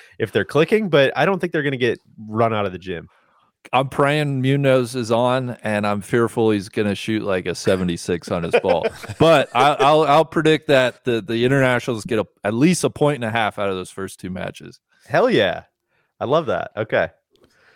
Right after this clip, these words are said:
Speaker 3: Uh,
Speaker 1: So I, you, oh, you said you're going Scheffler and Burns.
Speaker 3: I'm gonna go with, yeah, I'm gonna go with that, with those guys. Uh,
Speaker 1: Uh, okay, Mito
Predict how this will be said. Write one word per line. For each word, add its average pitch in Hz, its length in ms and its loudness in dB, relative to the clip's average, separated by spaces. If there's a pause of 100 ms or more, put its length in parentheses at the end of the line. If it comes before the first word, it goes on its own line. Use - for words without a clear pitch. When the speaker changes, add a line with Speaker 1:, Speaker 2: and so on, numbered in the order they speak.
(360)
Speaker 3:
Uh, 107 120 0
Speaker 1:
So 135 80 2
I, 151 100 4 (420)
you, 117 240 -6
oh, 120 80 0
you 113 140 -2
said 123 120 -6
you're 113 80 -4
going 104 200 -2
Scheffler 98 320 -6
and 85 100 -16
Burns. - 200 -18
Speaker 3:
I'm 123 120 -2
gonna 123 160 0
go - 180 -4
with, 92 180 -6
yeah, 80 140 -2
I'm 78 80 -6
gonna 95 160 -2
go 90 180 -6
with - 140 -8
that, - 220 -4
with 85 180 -10
those 80 220 -4
guys. - 440 -12
Uh, 85 400 -6
Speaker 1:
Uh, 113 380 2 (220)
okay, 131 240 0
Mito 165 640 2